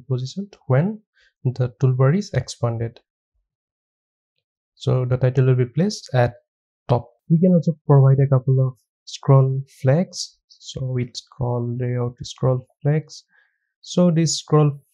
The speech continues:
flags are, these flags defined like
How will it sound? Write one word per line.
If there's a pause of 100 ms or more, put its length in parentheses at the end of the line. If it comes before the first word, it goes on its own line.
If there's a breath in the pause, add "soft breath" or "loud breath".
(120)
flags
are, (280)
these
flags
defined
like